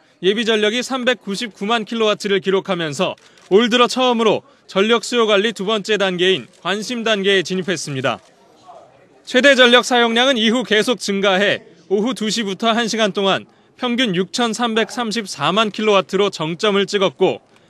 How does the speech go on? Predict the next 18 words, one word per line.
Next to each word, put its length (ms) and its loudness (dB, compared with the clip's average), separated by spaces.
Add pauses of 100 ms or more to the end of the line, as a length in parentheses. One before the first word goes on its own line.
(160)
이때 340 2
예비전력은 580 2
삼백사십팔만 1160 -4
킬로와트에 500 -2
불과했습니다. 760 -2 (1120)
전력 380 4
수요 260 4
관리는 360 4
총 200 -4
다섯 400 0
단계로 520 0 (380)
오백만 460 2
킬로와트 440 -2
이하일 360 2
때 200 -2
준비 400 -4
단계에 360 0
들어서며 540 -4